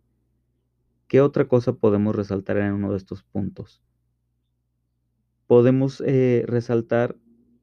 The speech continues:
el utilizar, hacer una mezcla dentro del currículum de tus habilidades duras y tus habilidades blandas.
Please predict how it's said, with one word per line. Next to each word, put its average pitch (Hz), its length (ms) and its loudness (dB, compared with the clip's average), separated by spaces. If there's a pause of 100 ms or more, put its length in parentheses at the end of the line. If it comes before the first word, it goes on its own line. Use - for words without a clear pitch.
(560)
el 139 440 6
utilizar, 127 840 0 (640)
hacer 160 280 -4
una 175 240 2
mezcla 120 520 0
dentro 117 260 -4
del 98 140 -2
currículum 104 560 -4
de 110 100 -2
tus - 240 -14
habilidades 110 680 -2
duras 117 440 0
y - 80 -6
tus - 180 -18
habilidades 98 640 -4
blandas. 101 600 -2